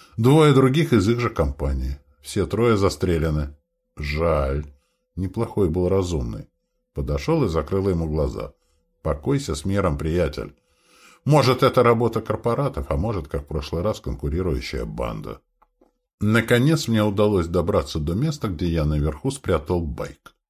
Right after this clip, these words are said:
Здесь даже сохранились следы от того, как я съезжал вниз и потом выезжал обратно. Осторожно выбрался наверх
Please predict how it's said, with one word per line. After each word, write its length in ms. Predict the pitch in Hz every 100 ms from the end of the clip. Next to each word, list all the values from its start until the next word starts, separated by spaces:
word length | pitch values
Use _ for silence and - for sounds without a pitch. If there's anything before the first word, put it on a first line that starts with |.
| _ _ _ -
Здесь 280 | 87 98
даже 260 | 92 95 92
сохранились 600 | - - 98 98 87 78
следы 320 | 98 92 90
от 140 | 80 73
того, 240 | 98 104
как 240 | 110 87 92
я 80 |
съезжал 440 | 82 92 82 92 92
вниз 340 | 127 151 - _ _ - _
и 60 | -
потом 340 | - - 107
выезжал 380 | 104 95 98 92
обратно. 520 | 92 92 73 - - _ _ _ _ -
Осторожно 640 | 87 - 104 117 156 131
выбрался 480 | 113 110 107 90 92
наверх 500 | 85 76 62 73